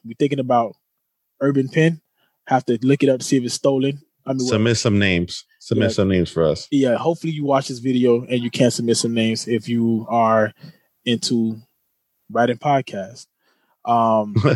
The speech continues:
Speaker 2: <laughs>
Speaker 1: but
Speaker 2: Writing books or whatever.
Speaker 1: <laughs> or, or reading books.
Speaker 2: T-, with the two twins, you think, 'cause obviously they're going with the whole, like I said, coming of age story. They don't know
Speaker 1: From
Speaker 2: that
Speaker 1: their,
Speaker 2: he's Superman yet.
Speaker 1: using Superman,
Speaker 2: From their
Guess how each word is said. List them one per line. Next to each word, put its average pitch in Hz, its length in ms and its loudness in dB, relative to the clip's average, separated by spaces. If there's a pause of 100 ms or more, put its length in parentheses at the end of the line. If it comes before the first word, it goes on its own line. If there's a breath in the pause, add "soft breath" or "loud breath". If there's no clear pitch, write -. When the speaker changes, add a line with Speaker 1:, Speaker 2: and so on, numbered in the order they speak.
(140)
Speaker 2:
<laughs> 139 320 -6
Speaker 1:
but 139 220 0
Speaker 2:
Writing 104 380 2
books 110 340 0
or 92 100 2
whatever. 87 440 2
Speaker 1:
<laughs> - 40 -8
or, - 400 0
or 165 160 2
reading 170 300 0
books. 131 420 -4
Speaker 2:
T-, - 220 -6
with 98 140 2
the 98 60 4
two 117 200 0
twins, 110 560 0
you 104 220 0
think, 123 440 0
'cause 107 180 0 (280)
obviously 117 420 0
they're 101 140 2
going 104 400 0
with 95 180 -2
the 95 80 0
whole, 92 280 2
like 90 140 2
I 95 40 0
said, 90 180 -6 (120)
coming 113 260 0
of 101 140 0
age 98 200 2
story. 92 320 2
They 95 140 2
don't 98 180 0
know 98 160 -2
Speaker 1:
From 180 100 0
Speaker 2:
that 156 80 -4
Speaker 1:
their, 160 100 0
Speaker 2:
he's 170 120 0
Superman 87 460 0
yet. 87 200 2
Speaker 1:
using 208 180 0
Superman, 180 460 0
Speaker 2:
From 156 60 2
their - 100 2